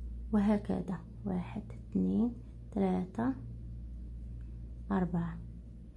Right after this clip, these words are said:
وهكذا ل-، ل-، لين، آه، لين نخلص هذه إن شاء الله.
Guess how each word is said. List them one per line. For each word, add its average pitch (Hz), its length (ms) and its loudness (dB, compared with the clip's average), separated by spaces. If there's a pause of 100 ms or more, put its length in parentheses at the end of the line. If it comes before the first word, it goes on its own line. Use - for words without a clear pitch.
(460)
وهكذا 220 560 6
ل-، 240 240 6
ل-، - 960 2
لين، 254 400 10 (1400)
آه، 190 440 2
لين 226 240 10
نخلص 185 540 2
هذه 175 300 2
إن 180 100 2
شاء - 200 -4
الله. 220 340 2